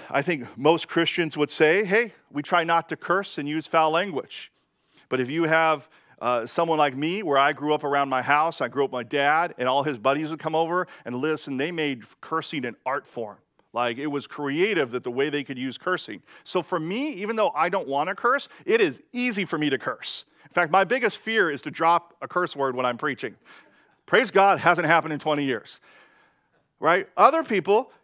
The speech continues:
they did not grow up around that, so they don't, like my wife, she didn't grow up around that. Like, there's words that I don't even think are curse words that were curse words in her house.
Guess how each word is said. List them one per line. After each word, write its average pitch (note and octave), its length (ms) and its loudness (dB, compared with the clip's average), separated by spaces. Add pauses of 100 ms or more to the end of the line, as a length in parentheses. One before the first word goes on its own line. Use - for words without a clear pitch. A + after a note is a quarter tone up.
(160)
they F#3 200 4
did A3 160 0
not B3 220 6
grow A#3 120 6
up G#3+ 120 0
around G3+ 240 2
that, A#3 120 -2
so A#3+ 140 -2
they C4+ 100 4
don't, D4+ 300 0
like G#3+ 180 2
my G3+ 160 2
wife, A#3 460 2
she - 160 -4
didn't B3 240 -6
grow F#3+ 240 2
up F#3 100 2
around D#3+ 300 0
that. D3+ 400 2
Like, D#3 200 -4
there's F3+ 220 -2
words F3 380 -2
that C#3 180 -2
I F3+ 100 2
don't A3 100 0
even E3 100 -8
think C4+ 220 -6
are G3 60 -2
curse E3 280 -4
words C3+ 300 -2
that C3 140 0
were G3 120 -6
curse - 260 -4
words C3+ 160 -6
in B2+ 80 -8
her C3+ 140 -6
house. B2+ 240 -4